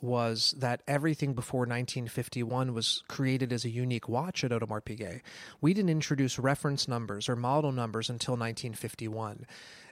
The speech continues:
And so you can look at two jump hour watches from the twenties, and they can look very similar, but they're not identical because the case maker, dial maker had no set specifications.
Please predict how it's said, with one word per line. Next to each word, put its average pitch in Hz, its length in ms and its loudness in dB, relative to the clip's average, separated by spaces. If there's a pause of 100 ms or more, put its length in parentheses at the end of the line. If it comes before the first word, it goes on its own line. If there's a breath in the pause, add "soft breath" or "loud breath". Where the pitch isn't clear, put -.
And 135 300 2
so 156 160 6
you 160 180 4
can 165 280 2
look 151 240 4
at 135 100 -6
two 156 220 4
jump 139 320 2
hour 120 280 2
watches 110 460 0
from 131 140 0
the 113 60 2
twenties, 127 420 0
and 156 100 4
they 151 60 6
can 151 160 2
look 220 180 4
very 139 300 4
similar, 127 520 -2 (200 loud breath)
but 156 100 2
they're 160 80 6
not 180 240 6
identical 160 580 4
because 127 280 0
the 135 80 -2
case - 340 0
maker, 139 300 0
dial 131 260 4
maker 127 400 2 (200 loud breath)
had 151 140 2
no 151 200 6
set 143 280 -2
specifications. 127 1000 -2